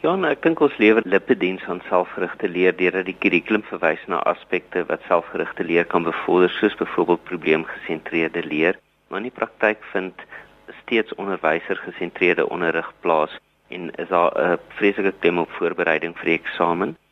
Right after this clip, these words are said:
En ek dink die klem val op prestasie in terme van eksamenuitslae, terwyl ons eintlik moet fokus op kennis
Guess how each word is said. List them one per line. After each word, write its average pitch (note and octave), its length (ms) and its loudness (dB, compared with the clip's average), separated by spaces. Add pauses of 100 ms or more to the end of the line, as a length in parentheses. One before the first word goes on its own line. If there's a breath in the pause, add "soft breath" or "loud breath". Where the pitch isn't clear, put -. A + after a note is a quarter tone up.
(140)
En F#2 120 -8
ek - 160 -6
dink G2+ 220 0
die - 140 -6
klem G#2 200 0
val F#2+ 200 -2
op - 120 -4
prestasie - 720 -2
in F2 80 -8
terme F2+ 260 0
van F2 180 -8
eksamenuitslae, F#2+ 1160 -2 (320)
terwyl F2 260 0
ons F2+ 120 -6
eintlik F#2 320 2
moet F#2 120 -6
fokus - 400 0
op F2 160 -10
kennis F2+ 320 -2